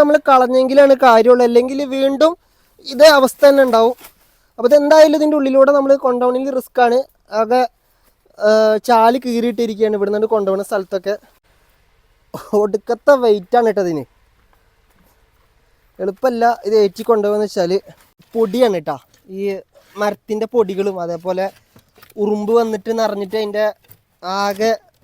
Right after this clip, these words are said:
കച്ചറായി കിടക്കുകയാണ് ഇതിൻ്റെ ഉള്ളിൽ. അപ്പോൾ ഇത് മൊത്തം ക്ലീൻ ചെയ്തില്ലെങ്കിൽ വീണ്ടും ചിലപ്പോൾ നമുക്ക് പണി കിട്ടാൻ ചാൻസ് ഉണ്ട്. അപ്പോൾ ഇത്രയും റിസ്ക് എടുത്തിട്ട് നമ്മൾ കൊണ്ടുവന്നതിന് കാര്യം ഉണ്ടാവില്ല. അപ്പോൾ വേറെ കൂട് പെട്ടെന്ന് നമ്മൾ ഇത് അടിച്ചുണ്ടാക്കുക വെച്ചാൽ ചിലപ്പോൾ അവരവരെ വഴിക്ക് പോവും.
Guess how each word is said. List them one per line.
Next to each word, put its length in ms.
കച്ചറായി 440
കിടക്കുകയാണ് 400
ഇതിൻ്റെ 160
ഉള്ളിൽ. 180
അപ്പോൾ 140
ഇത് 120
മൊത്തം 260
ക്ലീൻ 320
ചെയ്തില്ലെങ്കിൽ 560
വീണ്ടും 360
ചിലപ്പോൾ 280
നമുക്ക് 280
പണി 180
കിട്ടാൻ 260
ചാൻസ് 260
ഉണ്ട്. 160
അപ്പോൾ 140
ഇത്രയും 280
റിസ്ക് 280
എടുത്തിട്ട് 280
നമ്മൾ 140
കൊണ്ടുവന്നതിന് 560
കാര്യം 280
ഉണ്ടാവില്ല. 300
അപ്പോൾ 220
വേറെ 280
കൂട് 260
പെട്ടെന്ന് 320
നമ്മൾ 180
ഇത് 100
അടിച്ചുണ്ടാക്കുക 520
വെച്ചാൽ 280
ചിലപ്പോൾ 300
അവരവരെ 380
വഴിക്ക് 320
പോവും. 180